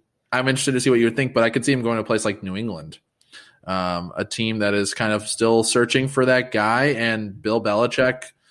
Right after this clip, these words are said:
you know, taking on a project. You know, he had a guy like Cam Newton last year who we saw early in the season showing flashes of kind of going back to his, like, old ways of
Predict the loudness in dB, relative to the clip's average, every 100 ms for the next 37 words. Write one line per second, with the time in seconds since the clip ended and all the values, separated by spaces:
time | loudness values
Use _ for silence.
0 | _ _ _ _ _ -6 -2 -2 -2 _
1 | _ _ -2 -2 0 0 0 0 0 2
2 | 2 0 0 -2 0 2 2 2 2 2
3 | 2 2 2 0 -2 _ -4 -2 -2 -4
4 | -4 -4 -6 -2 0 2 0 -2 0 2
5 | 2 0 -2 -4 -2 -4 -4 -4 -4 -4
6 | -4 -6 -6 -6 -4 -4 -6 -8 -6 -6
7 | -4 -6 -4 -2 -2 0 -2 -2 -4 -4
8 | -4 -4 -2 0 0 -4